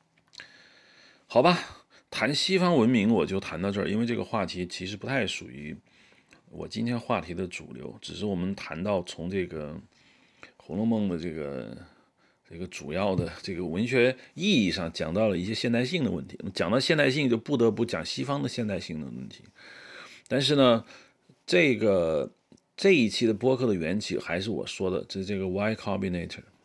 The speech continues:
就看到这个 Y Combinator 之后，我就非常的兴奋，因为确实我觉得找到一种知音的感觉。我不是说其他评论者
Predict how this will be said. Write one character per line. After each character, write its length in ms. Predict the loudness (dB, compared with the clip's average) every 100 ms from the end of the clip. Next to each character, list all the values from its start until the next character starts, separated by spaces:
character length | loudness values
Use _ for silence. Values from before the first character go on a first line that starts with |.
| -12
就 140 | -10
看 240 | -8 -4
到 80 | -2
这 80 | -2
个 60 | -2
Y 180 | -2
Combinator 540 | -4 -6 -6 -4 -6 -6
之 140 | -10
后， 140 | -12 -14
我 100 | -12
就 120 | -12
非 180 | -8 -6
常 120 | -6
的 80 | -6
兴 220 | -6 -6
奋， 160 | -8 -8
因 140 | -4
为 120 | -4 -4
确 180 | -6
实 140 | -6 -4
我 100 | -4
觉 140 | -4
得 80 | -4
找 180 | -4 -6
到 160 | -4
一 60 | -4
种 120 | -6
知 220 | -8 -8 -6
音 140 | -6
的 60 | -8
感 160 | -8
觉。 80 | -4
我 60 | -2
不 160 | 2
是 60 | 4
说 80 | 4
其 260 | 0 -2
他 160 | 0 0
评 200 | -2 -2
论 160 | 0
者 220 | -2 -4